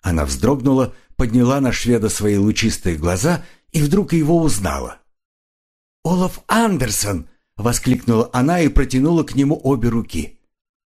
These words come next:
И затем быстро-быстро она стала ему что-то рассказывать на непонятном для Филиппа языке. Олаф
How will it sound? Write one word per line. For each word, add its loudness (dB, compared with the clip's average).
И -6
затем -2
быстро-быстро -2
она -2
стала 0
ему 2
что-то -2
рассказывать 0
на 2
непонятном 2
для 2
Филиппа 2
языке. -2
Олаф 0